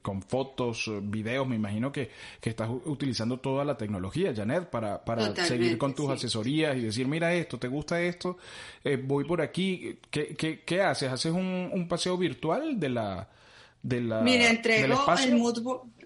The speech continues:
Speaker 2: entrego el mood board, que es más o menos la inspiración dependiendo de un cuestionario que mando, y también lo anexo el plano de ensamblaje donde va cada cosa, este, para que los hagan ustedes mi-, la gente, ellos mismos, y es bien práctico y súper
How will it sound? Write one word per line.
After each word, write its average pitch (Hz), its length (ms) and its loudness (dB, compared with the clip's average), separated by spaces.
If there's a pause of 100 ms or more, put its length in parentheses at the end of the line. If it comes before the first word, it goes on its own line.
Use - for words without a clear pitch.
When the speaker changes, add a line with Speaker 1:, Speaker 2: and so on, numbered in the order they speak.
(240)
Speaker 2:
entrego 214 480 4
el 233 120 6
mood 269 280 2
board, 269 380 2
que 269 120 0
es 226 60 4
más 226 200 4
o - 20 4
menos 247 260 4
la 262 100 4
inspiración 208 680 0
dependiendo 220 540 0
de 226 80 2
un 226 60 0
cuestionario 220 640 0
que 247 140 -2
mando, 220 500 -4
y 240 160 0
también 196 540 0
lo 196 80 -4
anexo 208 640 -2
el 190 300 -2
plano 170 380 0
de 196 80 0
ensamblaje 175 680 -2
donde 196 380 -6
va 185 180 -2
cada 190 340 0
cosa, 220 480 -4 (720)
este, 185 360 -6
para 170 260 -4
que 170 80 -6
los 170 120 -6
hagan 156 580 0
ustedes 147 380 -10
mi-, 147 240 -4 (180)
la - 120 -10 (260)
gente, 143 300 -12 (400)
ellos 170 300 -2
mismos, 226 360 0
y 196 380 0
es 208 180 -2
bien 254 200 2
práctico 277 420 0
y 247 60 -2
súper 220 320 -4